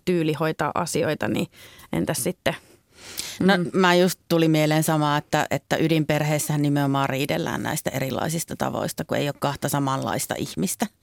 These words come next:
Speaker 1: Niin.
Speaker 2: Tai käydään sitä valtataistelua, että kenen totuuden mukaan nyt mennään missäkin kasvatusasiassa tai ratkaisussa. Ja, ja sitten tässä erovanhemmuudessa taas joutuu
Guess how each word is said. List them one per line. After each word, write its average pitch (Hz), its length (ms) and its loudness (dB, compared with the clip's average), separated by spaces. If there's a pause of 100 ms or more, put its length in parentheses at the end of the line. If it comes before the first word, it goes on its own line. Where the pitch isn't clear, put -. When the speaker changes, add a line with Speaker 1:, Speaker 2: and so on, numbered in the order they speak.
(160)
Speaker 1:
Niin. 208 200 2 (140)
Speaker 2:
Tai 143 200 4
käydään 147 400 2
sitä 151 180 2
valtataistelua, 139 920 2
että - 120 -6
kenen 139 300 2
totuuden 143 440 0
mukaan 170 440 0
nyt 180 160 0
mennään 151 440 0
missäkin 147 420 -2
kasvatusasiassa 170 960 -2
tai 156 160 0
ratkaisussa. 175 640 -4 (540)
Ja, 156 260 6
ja 160 140 4
sitten 160 360 2
tässä 156 260 2
erovanhemmuudessa 147 920 2
taas 147 300 0
joutuu 147 600 0